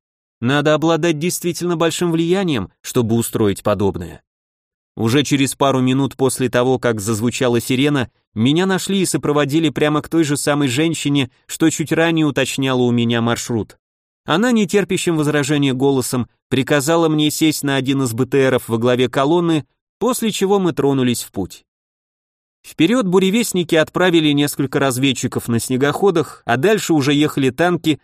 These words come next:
со снегоуборочными ковшами, расчищавшими путь едущим следом грузовикам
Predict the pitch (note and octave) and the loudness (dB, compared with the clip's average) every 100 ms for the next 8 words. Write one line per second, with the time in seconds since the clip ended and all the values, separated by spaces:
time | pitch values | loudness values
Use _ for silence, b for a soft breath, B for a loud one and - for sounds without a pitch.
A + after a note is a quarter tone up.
0 | _ - B2 - D3 C3+ C3 B2 C3+ C3 | _ -4 -2 0 0 2 2 2 2 0
1 | B2+ A#2+ A2+ A#2 - A#2+ A#2+ A2 - _ | 0 0 0 -2 -2 0 0 0 -4 _
2 | _ - A#2 D3+ - D#3+ - F3 - D#3 | _ -2 0 0 -2 -2 0 0 2 0
3 | D3 B2 E3+ - C3+ D3 B2+ C#3 A#2+ C3+ | 2 2 2 2 0 0 0 -2 -2 0
4 | C3 B2 A#2 A#2+ G#2 A2+ - E3+ F3+ | 0 0 0 0 0 -2 0 0 0